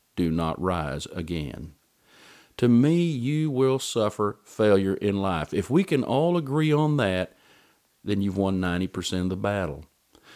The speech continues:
But the other ten percent is that deep down in your heart, mind, and soul of reaching further, seeing more distance in front of you, not just seeing the top of the mountain, but simply the next step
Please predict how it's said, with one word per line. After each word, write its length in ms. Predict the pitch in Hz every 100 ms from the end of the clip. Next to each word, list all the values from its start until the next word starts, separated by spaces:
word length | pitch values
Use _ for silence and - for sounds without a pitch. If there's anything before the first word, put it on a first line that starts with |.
| -
But 140 | 107 107
the 100 | 123
other 160 | 127
ten 340 | 117 - 147 135
percent 400 | 98 - 107 101
is 120 | 92
that 440 | 101 92 76 92
deep 380 | 113 117 113 - 101
down 500 | 95 101 101 95 95 -
in 300 | 110 120 123
your 220 | 117 117
heart, 480 | 95 107 104 98 -
mind, 480 | 98 98 104 101 101
and 160 | 92
soul 420 | 87 - 92 92 95
of 280 | 98 87 85
reaching 720 | 92 123 135 - 131 135 127
further, 1200 | - - - 131 127 117 113 104 90 85 85 87 - _ - _
seeing 680 | - - 143 139 135 131 139 _ -
more 460 | 101 110 127 131
distance 720 | 123 120 131 - 101 95 95
in 120 | 104 98
front 300 | - 127 117
of 140 | 92
you, 320 | 90 85 85 - - - -
not 300 | 101 120 147
just 260 | 123 135 -
seeing 400 | - 131 123 117
the 100 | 104
top 380 | - - 123 -
of 80 | 107
the 60 |
mountain, 400 | 104 110 113 113
but 160 | 98 -
simply 380 | - 113 110 110
the 120 | 87
next 420 | 87 90 120 -
step 520 | - - 104 98 -